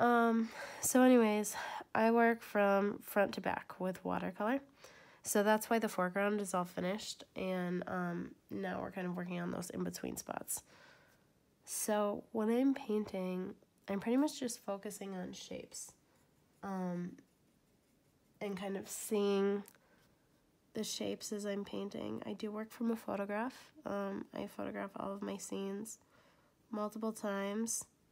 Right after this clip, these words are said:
Um, you know, I go there over the course of a few days and take a bunch of pictures at different times.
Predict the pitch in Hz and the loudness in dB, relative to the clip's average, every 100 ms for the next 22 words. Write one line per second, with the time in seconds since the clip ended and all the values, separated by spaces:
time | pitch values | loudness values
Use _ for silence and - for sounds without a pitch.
0 | _ _ _ _ _ 208 202 196 190 190 | _ _ _ _ _ -4 -2 -2 -4 -6
1 | - - _ _ _ _ - 214 196 185 | -8 -12 _ _ _ _ -6 -4 -2 -4
2 | 180 190 190 190 185 190 - - _ _ | -4 -6 -4 -4 -4 -4 -8 -14 _ _
3 | _ _ - 202 196 180 - 180 185 185 | _ _ -8 -6 -8 -8 -10 -8 -8 -8
4 | 196 185 - - - - 196 196 196 196 | -8 -8 -8 -8 -10 -10 -10 -12 -10 -12
5 | 190 - - - - - - - 208 196 | -10 -14 -12 -10 -10 -12 -10 -8 -8 -6
6 | 196 185 185 196 - | -6 -4 -4 -4 -8